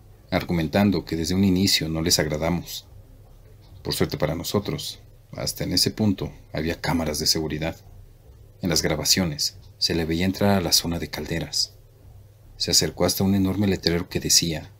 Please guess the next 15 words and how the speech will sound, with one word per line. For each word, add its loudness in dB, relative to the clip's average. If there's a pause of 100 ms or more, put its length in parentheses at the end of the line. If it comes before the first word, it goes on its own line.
(120)
"No 2
abras -4
la -4
puerta", -4 (720)
pero -2
aún -2
así 0 (360)
lo -4
hizo. -2 (840)
La 2
imagen 2
se 0
distorsionó -4
un -8
poco, -4